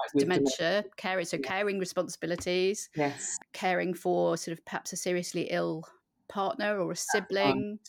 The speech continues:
Speaker 1: right.
Speaker 2: helping older children cope with mental illnesses, you know, or,
Speaker 1: Yeah.
Speaker 2: you know,
Speaker 1: Yeah.
Speaker 2: struggling somehow.
Speaker 1: Yes.
Speaker 2: So, yeah, we're, <laughs> we, we,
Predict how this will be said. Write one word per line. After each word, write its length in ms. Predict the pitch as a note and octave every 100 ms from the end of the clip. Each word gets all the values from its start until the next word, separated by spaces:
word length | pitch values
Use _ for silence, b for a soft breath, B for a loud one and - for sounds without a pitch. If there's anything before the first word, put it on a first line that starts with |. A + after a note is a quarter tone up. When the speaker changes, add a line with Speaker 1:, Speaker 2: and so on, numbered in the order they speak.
| B B B -
Speaker 1:
right. 140 | C3+
Speaker 2:
helping 520 | A3+ G#3+ A3 G#3+ G#3 -
older 240 | G3+ A3+
children 460 | C4+ C4 B3+ B3 C4
cope 400 | - C4 - -
with 200 | A#3+ A#3
mental 400 | A3+ A#3 - A#3
illnesses, 760 | A#3+ B3 A#3 C4 D4 C#4+ -
you 100 | B3+
know, 120 | F#3+
or, 140 | F3+ G3
Speaker 1:
Yeah. 240 | G3 F#3 D#3+
Speaker 2:
you 80 | A#3
know, 40 | F#3+
Speaker 1:
Yeah. 40 |
Speaker 2:
struggling 800 | G3 - A3 - G#3 G#3+ A3+ A3 -
somehow. 640 | - A3+ A3 A3 A3 B3+ C#4 - B B B
Speaker 1:
Yes. 220 | E3+ C#4+
Speaker 2:
So, 240 | C4+ B3+ - _ -
yeah, 240 | - D#4 G#3 -
we're, 300 | A3+ A3+ A3+
<laughs> 800 | C4+ - - - - C#4 - -
we, 300 | A#3 A#3 B3
we, 280 | - A#3 A3